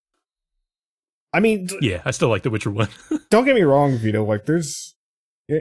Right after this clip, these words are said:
Speaker 1: and I'm not saying I'm special like this. I think you think like this too, but of course there's, like, this, a certain sense of, like, grading something on a curve relative to its time, right? Like,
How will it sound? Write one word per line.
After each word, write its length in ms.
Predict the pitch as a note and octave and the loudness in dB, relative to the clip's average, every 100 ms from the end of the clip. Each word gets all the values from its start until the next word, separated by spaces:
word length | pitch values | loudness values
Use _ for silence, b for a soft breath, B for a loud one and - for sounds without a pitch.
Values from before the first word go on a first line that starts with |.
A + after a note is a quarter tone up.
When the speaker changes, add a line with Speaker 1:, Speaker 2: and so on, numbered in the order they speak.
| - | -6
Speaker 1:
and 140 | D#3+ C3 | -16 -8
I'm 140 | G#3 | -2
not 140 | G3+ F3 | 0 0
saying 220 | E3 C#3 | 0 0
I'm 100 | A#2+ | 0
special 420 | - - C3 - | -2 0 0 0
like 160 | G2+ F#2 | -4 -4
this. 160 | F#2+ G#2+ | -6 -6
I 60 | |
think 260 | G#2+ C3+ - _ _ _ _ | -6 -6 -8 _ _ _ _
you 120 | D3 | -6
think 220 | C#3 C#3 B2 | -4 -2 -2
like 160 | A#2+ | -2
this 220 | G#2 G2 | -4 -8
too, 440 | - - G#2+ F#2+ F#2 | -10 -6 -4 -2 -6
but 200 | G2 F#2+ - _ | -6 -8 -10 _
of 100 | A#2+ | -8
course 240 | - F#3+ F#3 | 0 0 0
there's, 180 | D3+ C3+ | -2 -2
like, 180 | A#2 - | -4 -4
this, 160 | A2 | -6
a 160 | A#2+ A#2 | -6 -6
certain 380 | - D3 C#3 B2+ | -2 0 0 -2
sense 360 | - B2 A#2 | 0 -2 -2
of, 140 | A2 A2 | -4 -4
like, 160 | G#2 | -6
grading 400 | - A2 A2+ A#2+ A2+ | -2 0 2 2 0
something 680 | B2 A#2 - G#2+ G2+ G2 - | -4 -4 -4 -4 -2 -6 -8
on 160 | G2+ G#2 | -8 -6
a 80 | G2 | -8
curve 400 | - G2+ G2 F#2 | -6 -4 -4 -4
relative 380 | G2 F#2+ G2 F2+ | -4 -4 -6 -6
to 120 | F#2 | -8
its 160 | E2+ - | -8 -10
time, 400 | F#2+ F2+ E2 E2 | -8 -8 -8 -8
right? 240 | F2+ F#2 | -8 -10
Like, 200 | F2+ F2+ | -10 -14